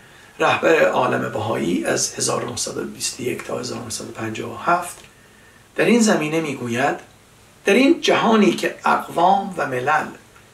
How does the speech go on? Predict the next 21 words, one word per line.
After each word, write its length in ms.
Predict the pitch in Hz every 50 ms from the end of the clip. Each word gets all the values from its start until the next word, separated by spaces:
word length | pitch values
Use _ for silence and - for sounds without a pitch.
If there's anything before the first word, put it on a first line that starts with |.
| _ _
به 100 | - -
هم 300 | 131 139 151 147 147 139
محتاج 720 | 139 143 139 139 - - - 139 135 135 - - - -
و 100 | - 139
مرتبطند، 1040 | 135 139 139 - - - - - 139 135 - - 196 202 208 208 208 214 208 214 - - - - - - - - -
مصالح 800 | 143 147 147 143 - - 151 139 139 139 139 139 123 123 135 127
جزء 500 | 131 - 160 170 180 214 214 208 202 185
در 160 | - 143 139
مصالح 600 | 139 131 - - - - - 127 - 110 104 110
کل 360 | - - - - 156 - 170 - - - _ _ -
نهفته 460 | - 104 - - - - - - - -
است 460 | 165 - - - - - - - - _ _ _ - - - - - -
و 60 | -
هیچ 260 | 117 127 139 - -
سودی 560 | - - - - - 190 226 220 247 240 226
را 220 | 208 190 - - -
نباید 480 | - - 269 262 233 - - - -
به 120 | - 135 -
جزء 800 | - - - 202 220 226 226 214 175 - - - - - - - - - - _ _ _ _ _ _ _ -
اختصاص 720 | - - - 123 - - - - - - - - - -
داد 180 | - - -